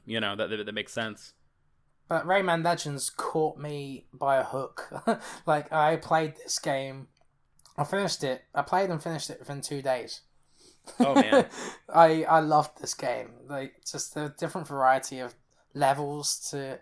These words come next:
Speaker 2: uh, and the, and the surprises that Ubisoft give you throughout this game, amazing.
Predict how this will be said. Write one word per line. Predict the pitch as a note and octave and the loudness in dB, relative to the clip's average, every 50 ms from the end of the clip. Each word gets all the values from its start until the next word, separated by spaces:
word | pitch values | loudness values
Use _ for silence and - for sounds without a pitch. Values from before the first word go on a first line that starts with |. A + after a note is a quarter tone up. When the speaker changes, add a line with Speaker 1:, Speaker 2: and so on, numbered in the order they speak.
| _ - - - - - - - - | _ -20 -20 -20 -20 -20 -8 -2 2
Speaker 2:
uh, | C#3 C3 B2+ B2+ B2+ B2+ B2+ B2+ A#2 F2+ - | 4 4 6 6 4 4 2 0 0 -2 -4
and | C3 C#3 C3+ | -6 -6 -6
the, | B2+ - - | -6 -6 -4
and | - C3+ C#3 C3+ C3+ B2+ | -2 -2 -2 -4 -4 -6
the | B2+ A#2+ | -6 -4
surprises | - - - - - C#3+ C3+ C3+ C3 - - D#3 C#3+ - - | -4 -6 -4 0 2 4 4 4 2 0 -2 -2 -2 -2 -2
that | - C#3+ C#3 B2+ - | -2 -2 -4 -4 -6
Ubisoft | C3 C3+ C3+ B2 D3 - - D3 C3+ - | -8 -8 -8 -4 -4 -2 -2 -2 -4 -6
give | - C#3+ C3 - - | -8 -10 -10 -8 -8
you | D3 C#3+ | -8 -8
throughout | - - D3+ C#3 C#3 - | -6 -4 -2 -2 -2 -2
this | C#3+ C#3 - | -4 -8 -6
game, | - D#3 D3 D3+ D#3+ E3 D3 C#3 - _ _ _ _ _ _ _ _ _ _ - | -6 -8 -8 -8 -8 -10 -12 -14 -16 _ _ _ _ _ _ _ _ _ _ -8
amazing. | B2+ B2+ C3+ C3+ C#3 D3 - - D#3+ D#3 D3 | -6 -2 0 0 0 0 -4 -6 -8 -10 -12